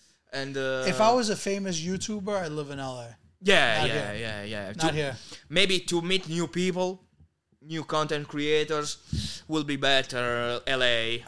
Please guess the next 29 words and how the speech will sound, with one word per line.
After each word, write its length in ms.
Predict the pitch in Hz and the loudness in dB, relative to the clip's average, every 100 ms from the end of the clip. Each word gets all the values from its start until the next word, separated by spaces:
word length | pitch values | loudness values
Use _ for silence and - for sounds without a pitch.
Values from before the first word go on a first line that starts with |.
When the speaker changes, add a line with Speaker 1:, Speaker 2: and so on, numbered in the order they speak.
| 196 | 6
Speaker 2:
How, 100 | 254 - | 6 8
how 60 | 214 | 6
do 60 | 277 | 4
you 40 | 285 | 2
go 140 | 285 254 | 6 8
around 220 | 247 247 233 | 8 6 4
meeting 260 | 233 220 185 | 0 -4 -8
people 320 | 220 175 190 185 | -12 -10 -10 -8
in 60 | 180 | -10
the 60 | 175 | -12
States? 240 | 185 143 123 | -12 -12 -12
Did 160 | 143 | -12
you 60 | 151 | -8
download, 500 | 151 160 160 156 147 139 | -4 -4 -2 -6 -4 -4
like, 120 | 131 170 | -4 -6
Hinge 340 | 160 165 156 | -6 -6 -8
or 80 | 165 | -6
anything? 400 | 165 175 175 180 - _ _ _ _ _ _ | -4 -4 -6 -14 -18 _ _ _ _ _ _
Speaker 1:
What? 360 | 143 170 247 - - - | 2 4 4 2 -14 -12
Speaker 2:
Did 100 | 156 | -6
you 60 | 180 | 0
download 420 | 170 170 165 156 | 2 4 2 -2
Tinder 400 | 170 175 180 175 175 | -4 -4 -4 -4 -4
or 20 | 175 | -6
anything? 360 | 175 180 180 180 180 _ _ _ _ _ 139 | -10 -10 -8 -10 -12 _ _ _ _ _ -8
Speaker 1:
No, 240 | 160 135 | -4 -4
no, 100 | 139 139 | -4 -4
Speaker 2:
No? 140 | 277 320 | -4 -4
Speaker 1:
no, 100 | - | -6